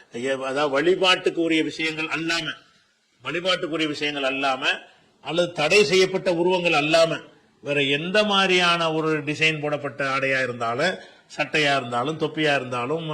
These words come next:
எதா இருந்தாலும் போட்டுக்கொள்வதற்கு மார்க்கத்துல அனுமதி இருக்கிறது. அது கூடாதுன்னு சொல்வதா இருந்தா அதுக்கு ஆதாரத்தை கூடாதுன்னு சொல்றவங்க காட்டணும். அப்படி தடுத்தாங்க ரசூலுல்லாஹ், தடுத்து, எல்லாமே நமக்கு ஹலால் தான், எல்லா ஆடைகளும் ஹலால். அதுல தடுக்கப்பட்ட ஆடை எது?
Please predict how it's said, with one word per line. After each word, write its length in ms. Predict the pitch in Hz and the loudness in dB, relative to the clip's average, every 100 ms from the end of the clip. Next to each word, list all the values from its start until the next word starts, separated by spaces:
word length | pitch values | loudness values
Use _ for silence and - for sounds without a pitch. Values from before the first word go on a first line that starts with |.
| 143 135 | -4 0
எதா 140 | 156 | 0
இருந்தாலும் 340 | 139 131 175 156 | 0 -2 -2 -2
போட்டுக்கொள்வதற்கு 680 | 151 135 139 135 131 123 147 | -4 -2 -4 -4 -4 -6 -6
மார்க்கத்துல 500 | 135 127 127 143 190 208 - - - 123 | -6 -8 -8 0 2 2 -4 -18 -14 -8
அனுமதி 340 | 139 147 160 135 | -6 -4 -4 -2
இருக்கிறது. 500 | 143 - 135 143 214 226 - - - | -4 -4 -4 0 0 0 -8 -18 -6
அது 180 | 147 147 | -4 -2
கூடாதுன்னு 440 | 175 185 190 185 156 | -2 2 2 2 0
சொல்வதா 300 | 156 151 139 | 2 2 2
இருந்தா 360 | 135 127 127 208 254 - - - - | 0 -2 2 2 2 -6 -18 -20 -6
அதுக்கு 300 | 143 156 143 | -2 -2 0
ஆதாரத்தை 500 | 156 175 160 151 202 | 2 4 2 2 -2
கூடாதுன்னு 440 | 190 214 202 190 | 2 6 6 6
சொல்றவங்க 260 | 170 190 156 | 4 4 2
காட்டணும். 340 | 160 151 117 - - _ _ _ _ _ - | 0 0 -8 -14 -20 _ _ _ _ _ -12
அப்படி 200 | 143 156 | -8 -4
தடுத்தாங்க 480 | 160 175 180 165 156 | -4 2 2 4 2
ரசூலுல்லாஹ், 340 | 147 170 156 | -2 0 0
தடுத்து, 220 | 156 170 139 | -2 -6 -6
எல்லாமே 320 | 151 185 208 | -4 -4 -4
நமக்கு 240 | 185 160 | -6 -4
ஹலால் 260 | 160 170 160 | 0 -2 -2
தான், 120 | - 117 | -12 -10
எல்லா 260 | 131 165 160 156 | -2 0 2 0
ஆடைகளும் 360 | 165 190 180 | 0 -2 -2
ஹலால். 240 | 156 143 - - _ _ - | -2 -2 -4 -18 _ _ -4
அதுல 180 | 156 160 | 0 2
தடுக்கப்பட்ட 500 | 175 190 196 190 175 | 2 2 2 4 4
ஆடை 180 | 170 165 160 | 6 6 6
எது? 160 | 165 | 6